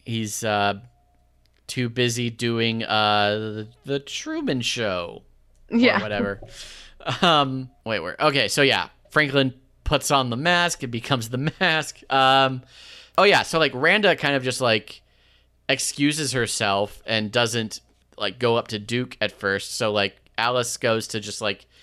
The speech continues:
Speaker 1: check on her and see what's going on. And it turns out she got her first wrinkle.
Speaker 2: Devastating.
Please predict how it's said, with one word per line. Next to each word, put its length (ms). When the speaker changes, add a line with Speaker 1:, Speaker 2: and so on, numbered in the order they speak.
Speaker 1:
check 280
on 140
her 180
and 120
see 120
what's 180
going 280
on. 440
And 160
it 100
turns 220
out 140
she 180
got 280
her 180
first 880
wrinkle. 840
Speaker 2:
Devastating. 920